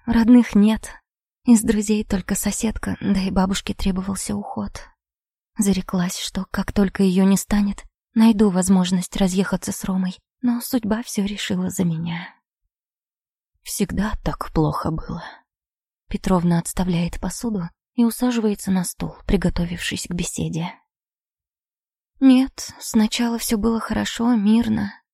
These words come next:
как у людей. А потом... Просто две жизни сошлись на нескольких квадратных метрах и в силу обстоятельств остаются рядом. Чужие, далекие и совершенно ненужные друг другу люди,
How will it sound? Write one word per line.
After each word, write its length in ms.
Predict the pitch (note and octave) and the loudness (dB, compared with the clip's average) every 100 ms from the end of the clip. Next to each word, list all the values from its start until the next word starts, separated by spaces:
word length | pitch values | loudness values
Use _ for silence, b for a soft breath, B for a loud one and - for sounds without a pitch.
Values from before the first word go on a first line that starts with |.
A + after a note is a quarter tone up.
| _ | _
как 220 | - - | -8 -4
у 40 | G#3+ | 0
людей. 500 | G3+ G3 F#3+ F#3+ - _ _ _ _ | 0 0 -4 -6 -12 _ _ _ _
А 140 | A#3 G#3 _ | -4 -4 _
потом... 580 | G3+ - - A3 G#3+ G#3 _ _ _ _ | -6 -4 -4 -4 -4 -10 _ _ _ _
Просто 380 | - D4+ - G#3 | -4 -4 -2 -4
две 340 | F3+ G3 G3+ | 2 4 4
жизни 400 | F#3+ A3 G#3+ G3 | 4 2 4 2
сошлись 520 | G3 G#3 - A3+ G#3+ | 0 -4 -2 0 0
на 60 | A3 | 2
нескольких 560 | G3+ G#3 - G3 G#3 - | 2 2 -2 -6 -6 0
квадратных 600 | G#3+ F#3+ G3 - G#3 A3+ | 2 4 2 2 0 0
метрах 540 | A3+ - - - - _ _ C4 | 0 -2 -10 -12 -20 _ _ 2
и 100 | B3 | 2
в 60 | |
силу 300 | - A3+ G3+ | 2 0 2
обстоятельств 880 | G3+ - - G#3 A3+ - A3+ - - | -2 -4 -4 -4 -4 -6 -10 -10 -8
остаются 580 | G#3+ - F#3 G3+ - G3 | -6 -2 -2 -2 -2 -2
рядом. 460 | D#3+ F3 F#3+ F#3 - _ _ _ _ - | -2 -4 -4 -4 -8 _ _ _ _ -8
Чужие, 600 | G#3+ G3+ A#3+ B3 A#3 A3+ | -6 -2 -4 -2 -6 -4
далекие 880 | A#3+ G#3+ G3 G#3 A#3 - G3 F#3+ G#3+ | 0 4 4 2 -4 -8 -6 -4 -2
и 40 | |
совершенно 560 | - A3 G#3+ - B3+ A3+ | 0 0 0 0 2 6
ненужные 560 | G3+ G3+ G#3 F#3+ G3 | 6 6 6 6 4
друг 220 | F#3+ G3 F3+ | 4 2 2
другу 260 | G3 F3 | 0 0
люди, 440 | F#3+ B3 A#3+ A3 | 0 0 -2 -4